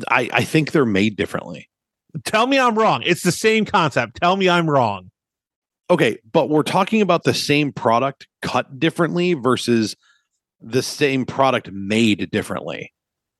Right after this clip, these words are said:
Speaker 2: Yeah, but they're still Butterfingers. They're still the same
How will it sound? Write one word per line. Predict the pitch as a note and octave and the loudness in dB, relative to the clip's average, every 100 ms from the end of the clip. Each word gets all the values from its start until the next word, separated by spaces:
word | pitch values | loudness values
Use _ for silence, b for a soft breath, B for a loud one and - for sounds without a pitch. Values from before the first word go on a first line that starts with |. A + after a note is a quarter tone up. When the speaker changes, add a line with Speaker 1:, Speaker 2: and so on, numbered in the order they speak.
| _ _ _ _ - | _ _ _ _ -2
Speaker 2:
Yeah, | F3 E3+ A#2+ - | 0 0 -2 0
but | C#3 | 0
they're | C#3+ | 0
still | B2+ - G3+ D3+ A2 _ - | -4 0 0 0 -4 _ -2
Butterfingers. | D3+ F3 A#2 A#2 G2+ F#2 E2 - - - _ | 0 0 -2 -6 -10 -12 -14 -18 -20 -20 _
They're | C3+ B2 | 0 0
still | - - F3 E3+ D#3 C#3 | -2 0 2 2 0 -2
the | C3+ | -2
same | - D#3+ D#3+ E3 E3 | 0 2 2 2 -2